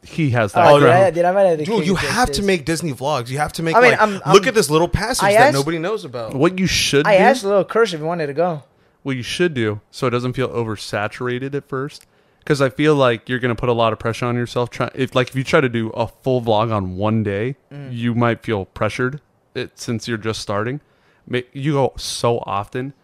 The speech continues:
Speaker 1: Maybe, like, you could do it throughout a week.
Speaker 2: Oh, that's right. I
Speaker 1: Yeah,
Speaker 2: could
Speaker 1: yeah.
Speaker 2: do that. I
Speaker 1: Yeah.
Speaker 2: could do that. Where one day we do something, then the next day,
Speaker 1: Yeah.
Speaker 2: oh, we doing the other thing. I
Speaker 1: Mm.
Speaker 2: mean, I'm honestly down to go to the batting cages after this. If you guys
Speaker 1: So
Speaker 2: are down.
Speaker 1: am I.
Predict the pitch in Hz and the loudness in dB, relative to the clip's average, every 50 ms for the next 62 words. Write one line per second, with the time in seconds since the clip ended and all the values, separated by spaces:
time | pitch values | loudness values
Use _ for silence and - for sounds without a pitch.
0 | _ _ _ - 127 127 127 127 127 120 117 110 107 104 101 - - - - 113 | _ _ _ -4 -4 -2 0 0 -2 -2 -2 -2 -4 -4 -6 -8 -8 -8 -6 -4
1 | 113 113 110 104 - - 123 120 113 98 95 101 107 110 104 95 _ _ _ _ | -2 -2 -2 -2 -4 -2 -2 0 0 0 -2 -6 -8 -10 -10 -12 _ _ _ _
2 | _ _ - 143 151 151 151 147 143 139 135 - - - - 123 120 117 113 110 | _ _ -6 -4 -2 0 0 0 -2 -2 -4 -8 -10 -10 -8 -6 -4 -2 -2 -2
3 | 110 107 104 143 - - 139 135 127 120 113 107 214 - 120 110 107 98 92 143 | -2 -2 -2 -4 -4 -6 -6 -6 -8 -8 -10 -12 -12 -10 -8 -6 -6 -6 -4 -2
4 | 143 139 139 139 135 151 165 170 175 180 175 165 151 156 156 151 - 165 160 160 | -2 -2 -2 -2 -2 -4 -4 0 0 0 0 0 -2 -4 -6 -6 -6 -6 -6 -6
5 | 156 147 139 135 135 139 139 135 139 147 139 135 135 135 131 135 131 127 135 135 | -6 -6 -8 -8 -10 -10 -10 -6 -6 -4 -2 -2 -2 -2 -4 -6 -8 -8 -8 -8
6 | 135 131 127 127 127 131 127 - 143 139 139 143 _ _ _ _ _ _ _ _ | -8 -8 -8 -8 -8 -8 -10 -12 -14 -14 -16 -18 _ _ _ _ _ _ _ _
7 | - 180 190 202 196 202 220 247 262 226 190 156 165 170 170 160 151 139 131 127 | -2 0 2 4 4 4 4 2 0 0 -2 0 0 0 2 0 0 -2 -2 -2
8 | 139 160 175 165 - 139 131 120 135 135 - - 135 143 151 143 131 131 127 123 | -2 -2 -2 -4 -6 -8 -8 -6 -8 -8 -8 -6 -6 -6 -6 -6 -8 -8 -10 -4
9 | 117 123 117 113 110 107 107 107 98 | -2 -2 -2 -2 -2 -4 -4 -6 -6